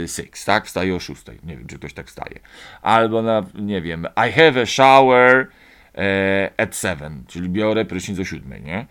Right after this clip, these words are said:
Pomyślcie nad takimi zdankami. Nie musicie zap-, zapisywać, sami przemyślcie, postarajcie się takie zdania utworzyć. Tak? Jak są rodzice,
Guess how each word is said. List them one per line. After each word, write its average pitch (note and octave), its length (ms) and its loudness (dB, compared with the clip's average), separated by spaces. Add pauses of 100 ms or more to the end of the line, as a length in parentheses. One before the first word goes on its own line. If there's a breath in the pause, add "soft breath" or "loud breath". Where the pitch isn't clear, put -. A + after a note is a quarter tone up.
(800 loud breath)
Pomyślcie B3+ 320 0
nad F3+ 100 -2
takimi B2+ 300 -2
zdankami. D#2+ 600 -6
Nie A3 140 -12
musicie G3 200 -8
zap-, D#3 200 -4
zapisywać, C#3 440 -8
sami C#4 320 -8
przemyślcie, A#2+ 520 -8
postarajcie G#2 460 -8
się F#2+ 140 -6
takie F2+ 240 -10
zdania D#2+ 240 -10
utworzyć. - 500 -18
Tak? B2+ 200 -4
Jak G2+ 100 -12
są G2 180 -8
rodzice, F#2 420 -6